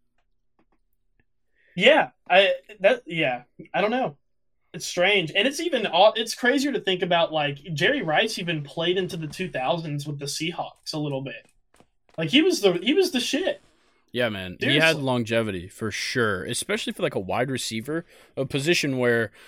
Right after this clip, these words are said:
Speaker 2: like, just about every time you catch the ball, you're gonna get tackled.
Speaker 1: Yeah,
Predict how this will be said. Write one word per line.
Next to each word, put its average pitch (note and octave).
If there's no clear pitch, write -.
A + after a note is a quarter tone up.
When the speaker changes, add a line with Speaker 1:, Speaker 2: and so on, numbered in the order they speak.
Speaker 2:
like, B2
just D#3+
about C3+
every C#3+
time C#3
you A#2+
catch C#3
the B2
ball, A#2
you're G#2+
gonna A2+
get A2+
tackled. -
Speaker 1:
Yeah, C3